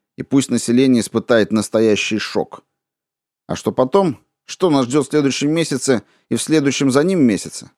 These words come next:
Мы всё вкладываем в нашу акцию, но продержаться на этом уровне нам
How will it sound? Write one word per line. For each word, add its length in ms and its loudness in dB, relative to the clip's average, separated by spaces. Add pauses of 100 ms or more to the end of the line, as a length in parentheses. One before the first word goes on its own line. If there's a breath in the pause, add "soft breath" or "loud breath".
(520)
Мы 140 4
всё 240 2
вкладываем 500 2
в 40 -2
нашу 320 2
акцию, 320 0
но 120 0
продержаться 600 0
на 100 2
этом 220 0
уровне 280 4
нам 320 2